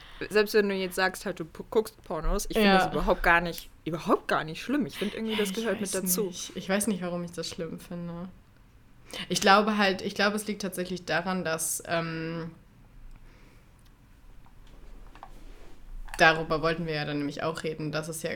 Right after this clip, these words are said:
Speaker 2: eigentlich noch nicht, also, dass ich jetzt random irgendwelche gucke, wo natürlich eigentlich wahrscheinlich die Bedingungen für die Leute echt nicht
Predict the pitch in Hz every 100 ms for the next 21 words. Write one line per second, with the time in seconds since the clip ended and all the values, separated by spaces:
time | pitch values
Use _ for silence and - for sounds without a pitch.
0 | - 160 160 165 165 151 170 - - 170
1 | 170 - 165 156 156 170 156 - - -
2 | - - - 160 156 165 160 151 151 156
3 | 175 170 - 165 170 175 175 - - 156
4 | 147 143 151 - 160 - 110 127 151 151
5 | 156 147 147 160 147 151 151 151 - 151
6 | 156 156 151 151 151 156 156 147 151 156
7 | 143 131 127 135 151 - 147 151 - -